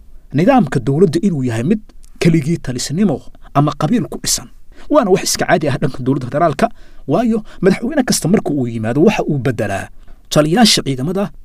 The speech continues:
madaxtooyada Villa Soomaaliya, waxaana uu keenaa kuwo u dhow oo qaraabadiisa ah, maadaama uusan wax kalsooni ah ku qabin kuwii isaga ka horeeyey.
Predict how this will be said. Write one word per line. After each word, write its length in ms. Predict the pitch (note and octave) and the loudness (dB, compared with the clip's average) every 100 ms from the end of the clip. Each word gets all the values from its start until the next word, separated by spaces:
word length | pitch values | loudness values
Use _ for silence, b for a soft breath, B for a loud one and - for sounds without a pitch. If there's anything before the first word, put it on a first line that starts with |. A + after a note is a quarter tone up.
| - | -6
madaxtooyada 480 | A2+ - - D#3+ D3 | -4 -2 0 0 2
Villa 220 | D#3+ C3+ | 0 0
Soomaaliya, 520 | - B2 D#3 A2+ G2+ B B | 0 -2 -2 -4 -4 B B
waxaana 280 | A#3 F#3+ D#3+ | 0 0 0
uu 160 | D#3 C#3+ | 0 -2
keenaa 400 | - C3+ E3+ G#3+ B B - | -2 -2 0 -2 B B -6
kuwo 320 | G3 B3 - - | 0 0 0 -6
u 60 | G#4 E4+ | -4 0
dhow 140 | D#3 D3 - - - - | 0 -2 -8 -16 -14 -4
oo 100 | B2+ | -4
qaraabadiisa 800 | - C3 C#3+ F#3+ D#3 C#3 - B2+ - - | -2 0 4 2 2 -2 -2 -4 -8 -6
ah, 160 | G#3+ F#3+ - - - B | -2 -2 -6 -16 -14 B
maadaama 340 | E3 E3+ C4 G3 | -4 0 0 2
uusan 260 | F#3 E3+ | -2 0
wax 140 | - - | 0 0
kalsooni 400 | E3+ D3 - E3+ | -2 0 2 2
ah 120 | A#3+ C3+ | 0 0
ku 120 | G#3+ | -2
qabin 300 | - - - - - - - | -2 -4 -6 -8 -8 -10 -10
kuwii 280 | - A#3+ G3+ | 0 2 2
isaga 300 | - - D#3+ | 2 2 2
ka 140 | C#3+ - | 2 0
horeeyey. 420 | C3 - D2 | 0 -4 -8